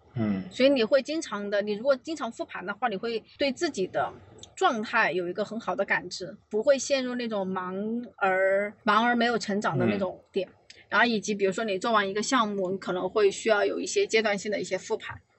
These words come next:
Speaker 2: 啊，在这个项目当中你可能做对了什么，做错了什么，我再来一次的话，你可能哪些地方会有改进。我觉得这些都是需要在，哪些是好的决策，哪些是一些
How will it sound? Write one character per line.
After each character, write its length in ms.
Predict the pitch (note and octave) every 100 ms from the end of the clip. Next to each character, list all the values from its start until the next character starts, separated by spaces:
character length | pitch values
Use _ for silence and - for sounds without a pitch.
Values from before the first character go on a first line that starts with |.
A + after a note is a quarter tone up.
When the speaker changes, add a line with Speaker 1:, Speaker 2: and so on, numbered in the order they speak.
| _
Speaker 2:
啊， 140 | -
在 140 | F3 G3
这 100 | G#3+
个 80 |
项 160 | G#3 G#3+
目 80 | G#3
当 160 | G3+
中 160 | G3+ G3+
你 60 | G3
可 140 | E3+
能 100 | F#3
做 140 | A3+
对 160 | A3 C4
了 100 | F#3+
什 140 | -
么， 120 | B3+ F#3
做 120 | A3+
错 240 | A3+ C4+
了 80 | G#3
什 140 | F#3+ D#3
么， 120 | - _ _ _
我 140 | G3+ G3+
再 140 | A#3
来 140 | G#3 F#3+
一 100 | F#3
次 200 | - G#3+
的 100 | G3+
话， 140 | G3
你 80 | F#3+
可 140 | G3+
能 80 | F#3+
哪 100 | F3
些 140 | F3 G3+
地 100 | G#3+
方 160 | G#3
会 140 | A3 G3+
有 100 | -
改 160 | -
进。 240 | - G3 - - - - -
我 80 | G3+
觉 80 |
得 60 | G#3
这 160 | C4+ B3+
些 380 | - B3+ A#3+ - - _
都 160 | A3+ B3
是 240 | - A#3+
需 180 | G3 A#3
要 200 | A3+ G#3
在， 400 | G3+ G3+ F#3+ - - _
哪 120 | G#3+
些 140 | F#3+ C4+
是 80 | D4+
好 180 | A#3
的 120 | G3+ F#3+
决 200 | F#3 F3+
策， 200 | - A3
哪 100 | F3+
些 160 | G#3+
是 320 | G#3 G#3+ G3+ G3+ _ _
一 120 | - A3
些 540 | - A3 G#3+ G#3+